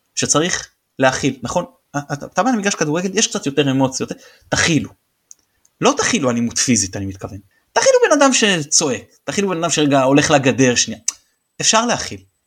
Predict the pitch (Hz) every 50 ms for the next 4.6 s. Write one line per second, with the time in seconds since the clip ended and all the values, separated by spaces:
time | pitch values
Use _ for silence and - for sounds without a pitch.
0 | _ _ - 127 151 156 160 156 151 143 139 - 147 139 135 131 120 - 120 113
1 | - - 104 - - - 98 104 139 - - 151 156 170 185 - - 156 147 -
2 | - 127 123 - 127 113 120 123 123 143 135 123 120 117 113 107 107 104 104 104
3 | 107 - - - 110 - - 113 107 117 107 104 98 101 - - 123 123 127 117
4 | 113 107 - 98 - - 143 139 135 - - -